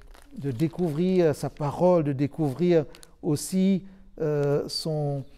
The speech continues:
sa manière de faire, écoutez ce qu'il dit. Apocalypse chapitre trois, verset vingt. Jésus dit, «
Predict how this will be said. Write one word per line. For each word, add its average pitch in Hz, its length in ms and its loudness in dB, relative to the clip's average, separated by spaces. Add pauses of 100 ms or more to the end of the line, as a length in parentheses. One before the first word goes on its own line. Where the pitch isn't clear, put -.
(1400)
sa - 160 -4
manière 208 800 4 (360)
de 151 120 4
faire, 190 420 4 (380)
écoutez 220 400 2
ce - 140 0
qu'il 135 240 -4
dit. 113 280 -12 (180)
Apocalypse 190 600 0
chapitre 139 480 -2
trois, 156 220 -2
verset 127 360 -4
vingt. 107 300 -4 (1700)
Jésus 214 400 2
dit, « 208 380 2